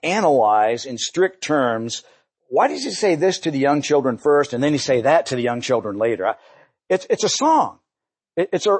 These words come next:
it's a repetitive praise course. He's standing back looking at that, the object of, uh, and evidence of God working in people's lives, and he's, he's, like, thanking God for it.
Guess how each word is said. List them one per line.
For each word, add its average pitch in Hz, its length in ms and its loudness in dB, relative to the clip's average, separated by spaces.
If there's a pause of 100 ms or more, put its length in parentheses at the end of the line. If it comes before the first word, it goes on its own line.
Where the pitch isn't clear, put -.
it's 170 120 0
a 196 40 4
repetitive 214 540 2
praise 254 280 0
course. 135 300 0
He's 139 180 -8
standing 214 460 0
back 160 240 4
looking 220 320 0
at 185 140 -2
that, 147 260 4 (240)
the - 260 -2
object 202 520 2
of, 190 120 -4 (160)
uh, 147 160 2
and 143 160 0
evidence 175 400 0
of 139 120 -2
God 165 240 4
working 196 380 0
in 190 80 -4
people's 160 360 -2
lives, 117 300 2
and 170 100 -2
he's, 185 180 -2 (160)
he's, 196 200 -4
like, 208 200 2
thanking 254 380 0
God 277 320 2
for 120 300 0
it. - 100 -18